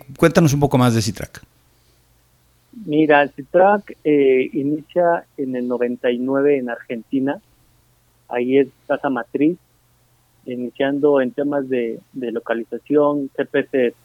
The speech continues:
Speaker 2: estándar, por decir algo. Y bueno, de ahí, eh, comenzamos a, a crecer por Latinoamérica, se fue a Chile, Brasil,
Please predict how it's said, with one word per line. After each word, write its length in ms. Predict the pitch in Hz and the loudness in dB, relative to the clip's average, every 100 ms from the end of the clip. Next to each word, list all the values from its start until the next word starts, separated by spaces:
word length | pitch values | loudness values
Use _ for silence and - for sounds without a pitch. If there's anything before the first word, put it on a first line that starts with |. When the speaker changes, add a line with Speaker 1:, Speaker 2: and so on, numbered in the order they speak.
| _ _ | _ _
Speaker 2:
estándar, 440 | - - 139 139 - | -4 4 6 6 2
por 180 | 120 113 | -2 -6
decir 180 | - 131 | 0 2
algo. 300 | 127 135 170 _ _ _ _ _ _ _ - | 2 0 -4 _ _ _ _ _ _ _ -8
Y 80 | 135 | 0
bueno, 220 | 139 165 | 4 6
de 100 | 170 | 6
ahí, 400 | 160 180 185 - 156 | 6 4 -2 -4 -2
eh, 280 | 143 135 123 | 0 -2 0
comenzamos 640 | 139 131 131 147 156 156 - | 0 0 -2 -2 0 -2 -2
a, 300 | 131 120 - - _ _ | -2 -2 -6 -12 _ _
a 80 | 123 | -16
crecer 400 | - 127 - 135 | -12 -10 -6 -6
por 200 | - 147 | -2 -2
Latinoamérica, 880 | 127 117 127 117 131 143 - 147 143 - - - 117 - - _ | -2 -6 -12 -10 -8 -8 -10 -10 -10 -12 -20 -20 -20 -20 -20 _
se 160 | 135 120 | -10 -8
fue 240 | - 131 | -2 -2
a 80 | 127 | -2
Chile, 400 | - 151 143 143 | -2 -2 2 0
Brasil, 580 | 127 120 - 143 143 135 | 0 -4 -4 -2 0 -4